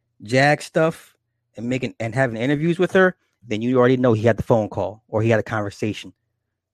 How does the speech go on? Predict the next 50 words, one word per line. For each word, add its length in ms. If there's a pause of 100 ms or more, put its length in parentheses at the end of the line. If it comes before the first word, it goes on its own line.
(120)
They 140
sat 220
him 80
down 220
for 160
a 40
talk. 460 (960)
You 60
understand? 440 (500)
So 380 (200)
this 120
is, 140
this 180
is 60
the 40
reason 260
why 400 (480)
she 200
couldn't 200
go 60
to 80
Lovely 300
T, 380 (380)
because 220
Lovely 260
T 260
wants 180
to 60
stay 240
in, 200
in 160
these, 240
in 120
these 120
celebrities' 380
good 180
graces. 520 (480)
Tasha 340
K 180
is 80
kind 180
of 80
a 60
wild 320
card, 280
but 100
she 140
ain't 140
stupid 300
either. 260